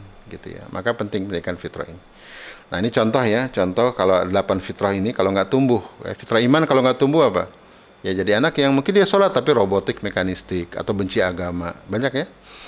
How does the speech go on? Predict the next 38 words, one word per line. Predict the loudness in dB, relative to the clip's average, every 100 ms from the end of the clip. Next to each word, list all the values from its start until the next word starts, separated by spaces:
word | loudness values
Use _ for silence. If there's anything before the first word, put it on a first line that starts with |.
| -20 -18 -8
Anak | -4 -2
hafal | 0 0
Quran | 2 2 4 4
tapi | 2 2 2 2 -2 -4
ya | 0 0
nggak | 0
punya | 0 -2 2
giroh. | 4 4 0 -6
Ada | -6 -2 2
tuh | 2
anak | 2 0
hafal | 0 0
Quran | 2 2
tapi | 2 2
nggak | 2
punya | 2 2 2
giroh. | 2 2 2 0 -4 -20 -20 -14
Malas | -2 2 2 2
murojaah. | 2 4 2 2 0 0
Kan | -2 0
ukuran, | 0 2 4 4 2 -2 -8 -20 -20 -20 -18 -12
ukuran | -2 2 4 4 2
ha-, | 0 -2
menghafal | 0 0 2 2
itu | 2 2
murojaah. | 4 4 4 2 2 -2 -4
Dan | -2
ukuran | 0 2 2
murojaah | 2 2 2
itu | 2
mahabbah | 0 0 0 2 0
kan. | -2 -6 -12
Nah, | -8 -4
banyak | -2 0 0
orang | 0 2
nggak | 0
punya | 0 0
mahabbah. | -2 -4 -8 -10